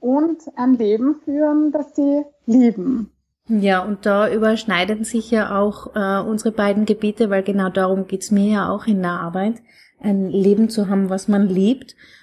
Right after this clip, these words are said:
Speaker 2: Und was ich so schön find an deiner Arbeit, ist, dass du dich dabei sehr auf die Selbstliebe fokussierst und sehr auf dieses, es geht gar nicht so sehr ums Abnehmen, also du bist ja jetzt keine Ernährungsberaterin,
Speaker 1: Genau.
Speaker 2: s-, sondern es geht
Speaker 1: Ja.
Speaker 2: darum,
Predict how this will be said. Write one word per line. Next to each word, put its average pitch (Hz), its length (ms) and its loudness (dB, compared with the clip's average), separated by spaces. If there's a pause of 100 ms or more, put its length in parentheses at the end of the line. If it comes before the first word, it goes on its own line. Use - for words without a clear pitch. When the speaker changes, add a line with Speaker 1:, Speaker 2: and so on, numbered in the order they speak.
(240)
Speaker 2:
Und 214 540 2
was 208 320 -2
ich 247 200 0
so 285 100 0
schön 254 400 0
find 262 380 0
an 220 200 -2
deiner 262 420 0
Arbeit, 240 400 0
ist, 220 220 -2
dass 220 160 -2
du - 80 -4
dich 214 220 -2
dabei 202 400 0
sehr 202 480 0
auf 196 200 -6
die 196 280 2
Selbstliebe 196 560 0
fokussierst 185 720 -2
und 180 140 -4
sehr 185 440 0
auf 175 200 -6
dieses, 180 640 0 (380)
es - 160 -4
geht 202 140 -2
gar 196 140 4
nicht 208 160 2
so 214 80 0
sehr 190 220 -2
ums 190 180 -6
Abnehmen, 247 420 0
also 208 160 -2
du 208 60 -6
bist 208 160 -6
ja 202 60 0
jetzt 190 180 -2
keine 202 200 -4
Ernährungsberaterin, 226 1120 -2 (320)
Speaker 1:
Genau. 226 440 6
Speaker 2:
s-, - 240 -10
sondern 214 260 4
es 214 160 -2
geht 214 180 -2
Speaker 1:
Ja. 214 60 2
Speaker 2:
darum, 208 560 -2